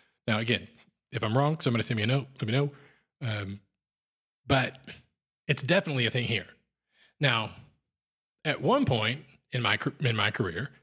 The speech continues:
working extra was just like bonus money. I mean, you,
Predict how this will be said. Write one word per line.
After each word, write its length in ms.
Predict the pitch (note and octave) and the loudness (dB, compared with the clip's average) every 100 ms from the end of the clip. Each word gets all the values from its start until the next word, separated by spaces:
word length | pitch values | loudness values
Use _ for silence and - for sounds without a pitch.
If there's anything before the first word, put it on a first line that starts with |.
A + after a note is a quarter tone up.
| _ _ _ _ _ _ _ _ | _ _ _ _ _ _ _ _
working 400 | C#3 D#3+ C#3+ A#2 | 4 4 2 0
extra 640 | D#3+ G3 - A2+ G2+ G#2+ A2+ _ _ _ _ _ | 0 0 0 -2 -2 -4 -8 _ _ _ _ _
was 160 | C#3 C3+ | 0 2
just 220 | D3+ C#3+ | 2 2
like 140 | C3 | 2
bonus 260 | C3 G3+ - | 4 4 2
money. 280 | A2 - - _ _ _ _ _ _ _ _ _ _ _ _ | -4 -8 -20 _ _ _ _ _ _ _ _ _ _ _ _
I 80 | C3+ | 2
mean, 240 | B2 A2+ - - | 2 0 -6 -2
you, 220 | C#3 C3+ | 2 2